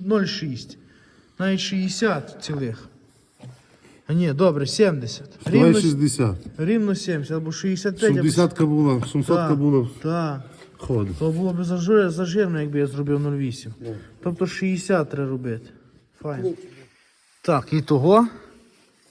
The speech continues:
Speaker 1: Зараз дайте намацую шестерню. У нас двадцять чотири і тридцять один. І двадцять.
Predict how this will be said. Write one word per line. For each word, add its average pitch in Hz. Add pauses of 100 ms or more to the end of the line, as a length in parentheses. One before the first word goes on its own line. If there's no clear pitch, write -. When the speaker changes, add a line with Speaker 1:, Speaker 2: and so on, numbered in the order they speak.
(520)
Speaker 1:
Зараз 110
дайте 117
намацую 117
шестерню. 98 (1600)
У 127
нас 113
двадцять 113 (600)
чотири 190 (1700)
і 120
тридцять - (520)
один. 120 (1500)
І 127
двадцять. 117